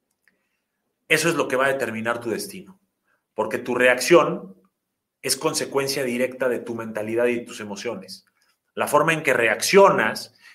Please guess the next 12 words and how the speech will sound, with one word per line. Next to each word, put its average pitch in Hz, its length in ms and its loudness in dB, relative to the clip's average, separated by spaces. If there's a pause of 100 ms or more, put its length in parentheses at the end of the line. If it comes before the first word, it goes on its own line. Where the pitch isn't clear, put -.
es 123 160 -4
una 147 200 -6
decisión, 123 960 -6 (460)
y 127 120 -6
las 131 160 0
decisiones 151 560 2
son 160 140 -4
las 156 120 -4
que 131 140 -12
construyen 131 920 0
o 123 120 2
destruyen 147 720 0